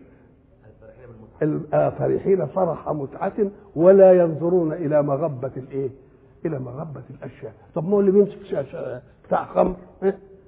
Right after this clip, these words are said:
Speaker 1: فرحان.
Speaker 2: بيطلبهم لبتاع كده يقول له: "هات بقى"، خليه شيء يتمزج. ما هيتمزج دي، ما، مزاجنج ده اللي بيقولوا عليه، مش إيه يعني، إيه؟ مش بينبسط. إنما وبعدين، ها؟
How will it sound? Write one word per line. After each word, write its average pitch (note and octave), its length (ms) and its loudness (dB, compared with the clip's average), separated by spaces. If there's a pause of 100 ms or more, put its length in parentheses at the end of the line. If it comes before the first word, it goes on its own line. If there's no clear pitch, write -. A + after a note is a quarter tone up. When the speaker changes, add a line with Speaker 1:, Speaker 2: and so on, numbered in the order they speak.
(140)
Speaker 1:
فرحان. - 260 -20 (240)
Speaker 2:
بيطلبهم F3+ 600 2
لبتاع D#3 300 -2
كده F3+ 180 -4
يقول F3 200 -10
له: D3 60 -14
"هات D#3+ 140 -14 (120)
بقى"، D3 140 -10
خليه C3 280 -20 (760)
شيء D#3+ 200 -6
يتمزج. D3 520 0 (640)
ما D3 140 -4
هيتمزج E3 480 0
دي، F3+ 180 6
ما، D#3 180 0
مزاجنج D#3+ 580 2
ده F3 120 2
اللي E3+ 140 0
بيقولوا F3 240 -2
عليه، D#3 200 -4
مش D#3 220 -6
إيه D3 100 -2
يعني، C#3+ 200 -6
إيه؟ F3+ 220 -2 (360)
مش - 140 -8
بينبسط. F#3+ 460 -2 (680)
إنما E3+ 260 -2
وبعدين، D3+ 560 -2 (300)
ها؟ D3 120 -8